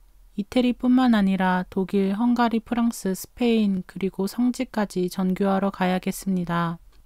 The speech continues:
이 제안은 크게 환영받았다. 그래서 이태리뿐만 아니라 세계 곳곳을 선교 지역과 관구로 구분하기 시작했다. 성지는 그 자체만으로 관구가 형성되었고 그곳 관구장으로 임명된 사람은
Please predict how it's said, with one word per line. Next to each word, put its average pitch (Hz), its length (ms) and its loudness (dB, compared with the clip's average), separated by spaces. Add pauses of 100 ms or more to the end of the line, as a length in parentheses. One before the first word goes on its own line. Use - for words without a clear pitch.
(100)
이 240 120 2
제안은 240 520 4
크게 269 260 0
환영받았다. 214 1080 2 (180)
그래서 226 380 0
이태리뿐만 240 800 2
아니라 185 500 2
세계 247 360 -2
곳곳을 196 920 -2
선교 247 380 0
지역과 196 560 0
관구로 202 540 0
구분하기 202 520 0
시작했다. 170 880 -4 (1200)
성지는 277 540 4
그 247 140 0
자체만으로 202 880 2
관구가 202 520 0
형성되었고 202 1120 0
그곳 240 400 0
관구장으로 226 800 2
임명된 214 540 2
사람은 202 640 0